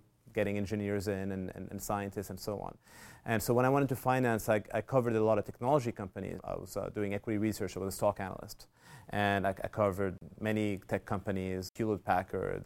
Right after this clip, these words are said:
I B M, and so on. And I realized that I was really jealous of the people running the businesses and starting the businesses,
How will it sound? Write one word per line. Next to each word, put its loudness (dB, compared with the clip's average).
I 0
B -4
M, -4
and -8
so -6
on. -8
And 2
I 8
realized 8
that 4
I 4
was 2
really 2
jealous 2
of -2
the -2
people -4
running -2
the -4
businesses -2
and -8
starting -2
the -4
businesses, -6